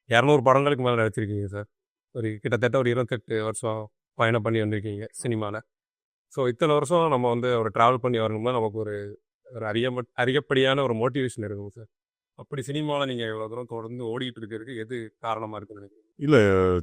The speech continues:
Speaker 2: தெரிஞ்சோ தெரியாமலோ நான் வந்து உள்ள வந்துட்டேன். ஏன்னா, எங்க அப்பா வந்து ஸ்டெயின்லெஸ் ஸ்டீல் ஃபேக்டரி வச்சிருந்தாரு. நான் வந்து பாஸ்கெட்பால் பிளேயர் பதினஞ்சு வயசுலேருந்து.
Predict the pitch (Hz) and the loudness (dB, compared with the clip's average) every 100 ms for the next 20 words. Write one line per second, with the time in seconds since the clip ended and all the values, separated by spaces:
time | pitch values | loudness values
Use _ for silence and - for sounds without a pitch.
0 | - 101 117 135 131 127 131 127 131 123 | 0 2 6 6 6 6 6 6 4 4
1 | 110 104 104 113 104 92 107 110 101 98 | 4 2 2 2 2 0 2 2 2 -2
2 | - - _ _ _ _ _ _ _ _ | -6 -12 _ _ _ _ _ _ _ _
3 | _ 98 95 85 82 117 107 101 113 - | _ -8 -6 -6 -2 0 2 0 -2 -2
4 | 107 110 - 101 - 101 - 104 87 87 | -2 -2 -4 -8 -4 -4 -4 -6 -6 -8
5 | 76 73 76 _ - _ _ _ _ _ | -10 -10 -14 _ -20 _ _ _ _ _
6 | _ _ _ _ _ 80 101 117 113 110 | _ _ _ _ _ -4 0 2 2 2
7 | 117 131 131 127 117 90 101 107 - 101 | 4 4 4 2 0 0 2 0 -2 0
8 | 101 92 95 90 78 82 87 98 90 87 | 0 0 0 0 0 -4 -4 -2 -2 -4
9 | - 80 69 | -4 -8 -8